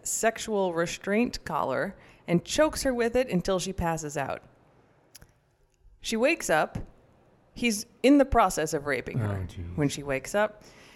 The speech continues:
Speaker 1: he put a gag in her mouth so she couldn't make any noise, just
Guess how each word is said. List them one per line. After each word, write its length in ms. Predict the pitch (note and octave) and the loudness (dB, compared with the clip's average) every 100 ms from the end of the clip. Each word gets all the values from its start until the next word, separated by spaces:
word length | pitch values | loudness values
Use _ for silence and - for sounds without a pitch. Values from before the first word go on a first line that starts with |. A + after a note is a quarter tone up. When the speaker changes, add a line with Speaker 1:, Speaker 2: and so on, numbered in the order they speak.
| - | -10
Speaker 1:
he 140 | - | -6
put 160 | G3 F#3 | -2 0
a 60 | D#3+ | -2
gag 420 | D3 E3+ G#3 A#3 | 0 2 2 2
in 80 | A3+ | 2
her 120 | A3+ | 2
mouth 400 | G#3+ A3 C4 - | 2 0 -4 -6
so 140 | - | -6
she 160 | D#3+ - | -6 -8
couldn't 260 | - F#3 | -6 -6
make 220 | - E3+ E3 | -4 -6 -4
any 180 | E3 | 0
noise, 380 | D#3+ D#3 F3 A3 | 0 0 -2 -4
just 280 | - F#3 F3 | -4 -4 -4